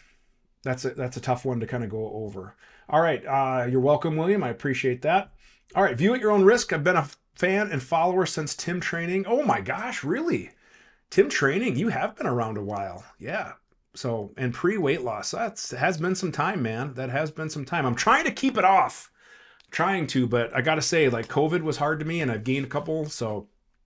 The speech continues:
now that I'm working from home, I find myself getting lazy sometimes.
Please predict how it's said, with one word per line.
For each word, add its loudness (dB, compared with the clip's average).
now 6
that 2
I'm 2
working 0
from -4
home, -4
I -4
find -4
myself -4
getting -2
lazy -4
sometimes. -8